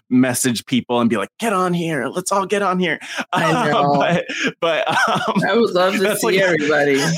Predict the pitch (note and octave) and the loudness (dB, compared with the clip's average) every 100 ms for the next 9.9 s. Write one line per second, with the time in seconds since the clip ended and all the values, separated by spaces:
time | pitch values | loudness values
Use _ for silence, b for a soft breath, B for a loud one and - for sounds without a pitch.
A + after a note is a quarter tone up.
0 | A3 C4 A#3 - - D3 A2 B2 A2+ A2 | 0 -2 -2 -8 -4 -2 0 0 0 0
1 | - B2 A#2+ - G#2+ F2+ D#2 G2+ C#3 - | -2 0 0 0 -2 -2 -4 -2 -4 -2
2 | D3+ C#3 E3+ D#3+ D3+ C#3 B2+ - - C3 | -4 -2 0 2 2 0 -2 -6 -6 0
3 | B2+ B2 B2 A2 - C3+ C3 - B2+ A#2+ | 2 2 2 0 0 2 2 -2 -2 0
4 | A2 G2+ F2+ - A2 B2+ A#2+ A2+ G#2 F#2 | 0 -2 -4 -6 -6 -4 -4 -2 -4 -4
5 | _ _ _ _ _ _ _ D#3+ C3 B2 | _ _ _ _ _ _ _ -4 -2 -2
6 | A#2+ C3 A#2 G#2+ G#2 G#2 G2 - G#2+ G2+ | -4 -4 -4 -4 -4 -6 -8 -8 -8 -8
7 | - A2 - G#2+ G#2+ G#2+ _ A#2+ - A2 | -8 -6 -4 -4 -4 -8 _ -6 -6 -6
8 | A2 - A#2+ G#2+ A2 G#2+ G2+ - - A2+ | -6 -2 0 2 2 0 -2 -10 -10 -6
9 | A#2 - A#2+ A2+ G#2+ - G#2+ G2 | -6 -2 -2 -2 -4 -4 -2 -2